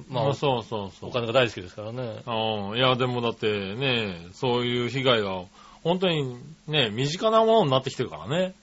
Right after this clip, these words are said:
Speaker 1: そうですよね。
Speaker 2: うん。
Speaker 1: 勝手に使われたりね。
Speaker 2: 勝手に使われたとかね、
Speaker 1: うん。
Speaker 2: そういうのはあるからさ、気をつけないとね。
Speaker 1: そうですよ。ね、奥さんに勝手に使われちゃうかもしれないですからね。
Speaker 2: まあまあ、それはそれでいいんだけどさ、別にね。
Speaker 1: いいの？
Speaker 2: う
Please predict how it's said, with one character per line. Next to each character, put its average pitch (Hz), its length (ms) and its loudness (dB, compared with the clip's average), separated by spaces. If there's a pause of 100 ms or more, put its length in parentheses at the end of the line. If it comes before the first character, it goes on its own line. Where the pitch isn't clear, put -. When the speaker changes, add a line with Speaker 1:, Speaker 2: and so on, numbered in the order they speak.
Speaker 1:
そ 170 220 2
う - 20 -2
で 113 80 -4
す - 100 -14
よ 117 220 -10
ね。 180 140 -8
Speaker 2:
う - 20 -2
ん。 - 40 -2 (500)
Speaker 1:
勝 123 140 0
手 - 220 -6
に 113 160 -6
使 - 180 -8
わ 113 80 2
れ 110 60 -2
た 107 140 -4
り 98 80 -8
ね。 101 100 -12
Speaker 2:
勝 123 180 0
手 117 60 -2
に 110 160 -4
使 107 160 -8
わ 107 120 2
れ 110 60 -2
た 101 200 -2
と 101 80 -6
か 98 140 -4
ね、 147 340 -2
Speaker 1:
う 107 40 -8
ん。 110 40 -6
Speaker 2:
そ 110 140 -4
う - 20 -6
い 104 60 -6
う - 20 -8
の 98 140 -6
は 98 140 -2
あ 123 60 0
る 117 100 -4
か 104 140 -4
ら 87 160 -6
さ、 - 140 -10 (400)
気 139 80 0
を 127 80 0
つ 98 80 -10
け 127 80 -4
な 95 100 -4
い 85 60 -12
と 90 120 -16
ね。 117 280 -6
Speaker 1:
そ 92 80 -12
う - 0 -
で 92 100 -14
す - 80 -20
よ。 101 140 -16 (340)
ね、 117 320 -6
奥 117 180 -10
さ - 60 -4
ん 104 60 -4
に 98 40 -10
勝 104 140 -6
手 120 60 -6
に 110 80 -6
使 - 100 -2
わ 135 60 2
れ 131 40 -4
ち - 40 -4
ゃ 139 40 0
う - 40 -6
か 95 40 -8
も 90 60 -12
し - 80 -20
れ 92 80 -16
な 92 60 -12
い - 20 -12
で 90 60 -16
す - 80 -20
か 107 100 -12
ら 113 60 -6
ね。 151 80 -4
Speaker 2:
ま 156 80 8
あ 143 40 6
ま 135 120 4
あ、 123 40 2
そ 202 140 0
れ 269 60 2
は 285 140 6
そ 277 100 4
れ 269 100 4
で 247 120 0
い - 20 2
い 233 60 2
ん - 20 2
だ 131 80 4
け 107 80 -4
ど 90 80 -10
さ、 90 180 -12
別 90 200 -12
に 87 140 -10
ね。 143 120 -2
Speaker 1:
い - 0 -
い - 100 -6
の？ 90 80 -12
Speaker 2:
う 208 240 -4